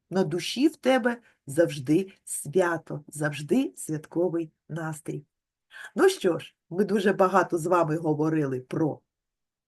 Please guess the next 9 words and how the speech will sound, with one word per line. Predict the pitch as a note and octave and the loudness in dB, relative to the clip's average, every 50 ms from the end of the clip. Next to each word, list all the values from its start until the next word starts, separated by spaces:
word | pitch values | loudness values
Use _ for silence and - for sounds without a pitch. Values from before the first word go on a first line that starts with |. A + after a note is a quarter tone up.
| _ _ _ _ _ - | _ _ _ _ _ -6
новорічні | C#3 D#3 G3 E3 E3 F3 D#3 F#3 G3 - - C#3+ D3 | -2 0 0 2 2 0 0 0 -2 -4 -6 -8 -8
свята | D3 - D#3 D3+ - - - B3+ D#4+ - - - | -6 -4 -4 -4 0 4 4 6 6 4 2 -2
і | - G#3+ A#3+ - - | -4 -4 -4 -4 -4
ялинку. | D#3+ D#3 F#3 F#3 F3+ G3 G3 E3 D#3+ D3+ - D3 D3 - - - - - - | -2 0 2 4 4 4 2 0 -2 -4 -6 -6 -6 -8 -14 -14 -14 -4 2
Тож | - G#3+ G#3+ D#3+ | 4 4 4 4
давайте | E3+ F#3+ F3+ D#3+ F3+ G3 A3 C4 C4 D#4 D#4 | 4 2 4 6 6 6 6 6 6 4 4
з | A#3+ G3 | 4 2
вами | F3 G#3 G3+ F#3 F3+ F#3+ A#3+ B3 | 2 4 6 6 4 2 0 -2
пригадаємо, | - B3 B3+ A#3 G#3+ A3 G#3+ F#3 F3+ F#3+ F3 E3+ F#3 A3 A#3 C4 C4+ | 0 0 2 2 2 0 2 4 4 4 4 4 2 0 -2 -4 -6